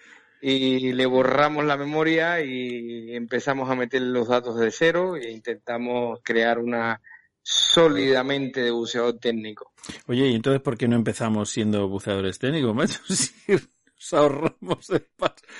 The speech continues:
Speaker 2: el paso previo, macho, de hacernos open water y avanzado y estas cosas
Speaker 1: Pues
Speaker 2: directamente.
Speaker 1: hay una razón fundamental en esto que
Speaker 2: A ver.
Speaker 1: acabas de decir. La razón fundamental es que hay personas que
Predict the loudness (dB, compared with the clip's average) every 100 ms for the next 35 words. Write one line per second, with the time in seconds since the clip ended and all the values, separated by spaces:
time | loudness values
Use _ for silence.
0 | -14 -2 -2 2 0 4 2 4 4 8
1 | 8 8 6 4 4 4 4 4 0 4
2 | 4 4 2 2 0 4 2 2 2 4
3 | 4 4 4 2 2 0 -2 0 2 4
4 | 4 2 0 -2 2 2 2 0 0 2
5 | 4 4 2 2 0 0 0 -2 0 -2
6 | -2 -4 -2 -2 -2 -6 0 0 -2 -14
7 | _ _ _ -12 -6 -6 -8 -20 _ _
8 | -8 0 2 2 0 -2 -4 -14 _ _
9 | -4 0 0 0 -2 -2 -2 -2 0 2
10 | 2 0 -2 -4 -4 _ -2 2 0 0
11 | -4 -2 -2 -4 -12 _ _ _ -4 0
12 | 2 2 0 -2 -4 -8